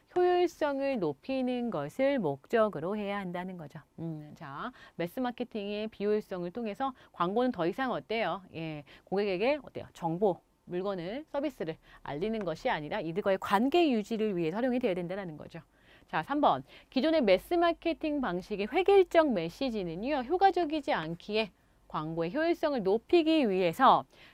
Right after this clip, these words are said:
구체적인 광고 목표 세우고요. 목표 고객을 찾아내어야 하며 그들의 욕구와 필요를 채워줄 수 있는 상품,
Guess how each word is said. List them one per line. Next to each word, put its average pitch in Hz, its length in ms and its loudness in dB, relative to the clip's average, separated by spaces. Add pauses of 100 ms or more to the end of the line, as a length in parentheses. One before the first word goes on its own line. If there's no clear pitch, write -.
(120)
구체적인 262 440 0
광고 185 380 -6
목표 190 320 -2
세우고요. 285 720 0
목표 240 380 -2
고객을 233 580 0
찾아내어야 190 640 -6
하며 196 300 -4 (240)
그들의 160 380 -2
욕구와 262 720 2
필요를 247 580 -2
채워줄 247 460 0
수 - 160 -6
있는 180 180 -6
상품, 269 400 -2